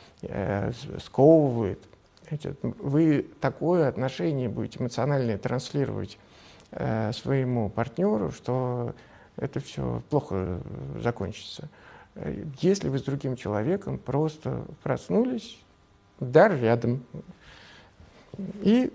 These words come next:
вот так вот. Дар, дар, дар, дар. И как только вот этот какой-, какое-то такое, э, какое-то что-то человеческое в этом у вас появится,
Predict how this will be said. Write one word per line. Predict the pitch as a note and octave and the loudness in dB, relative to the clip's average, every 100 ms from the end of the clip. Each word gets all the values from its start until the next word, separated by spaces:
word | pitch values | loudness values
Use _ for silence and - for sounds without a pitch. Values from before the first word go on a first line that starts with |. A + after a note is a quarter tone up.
| - - | -10 0
вот | D#3+ D#3 | 0 4
так | C3+ - | 2 2
вот. | A2+ - - - - - | -4 -6 -14 -20 -16 -12
Дар, | C#3+ D3 G#3+ A#3 G3 | 4 8 8 6 2
дар, | E3 E3+ F#3 D#3+ | 4 6 4 4
дар, | C#3+ E3 C3 | 4 4 2
дар. | A2+ A2 - - - G#3+ | -4 -6 -8 -16 -20 -12
И | F3 E3+ | -4 -2
как | F3+ F3 | 0 -2
только | - F#3+ E3 F3+ E3+ D#3+ | 2 2 0 0 0 0
вот | F3 F3+ E3+ | -2 -4 -4
этот | D#3+ D#3+ - - | -6 -10 -16 -8
какой-, | F3 - F3 | -8 -4 -4
какое-то | E3+ E3+ - E3 D3+ D3 | -2 -6 -4 -4 -4 -2
такое, | E3+ E3 D#3+ D3+ C#3+ - - - - - - - - - | -2 -2 -2 0 -2 -4 -16 -20 -20 -20 -20 -20 -20 -10
э, | - D#3 C#2+ - D3+ D3 - | -6 -2 -2 -2 -2 -4 -6
какое-то | C#3+ - C3+ C3+ | -8 -4 -4 -2
что-то | C#3+ - | -6 -2
человеческое | F3+ E3 D#3+ D#3+ C#3 - - C3 | 2 6 6 2 -2 -8 -6 -4
в | B2+ | -4
этом | B2 B2 | -6 -6
у | B2+ | -4
вас | B2+ B2 | -4 -4
появится, | A#2+ D3 G#3 E3 - - | -4 -2 -2 -4 -8 -14